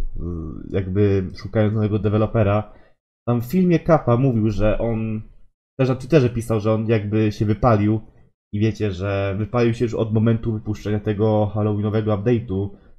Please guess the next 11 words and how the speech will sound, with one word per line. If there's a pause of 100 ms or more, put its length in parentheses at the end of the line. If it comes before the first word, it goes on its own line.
To
już
był,
no,
tak
można
powiedzieć,
że (540)
prawie
rok
temu.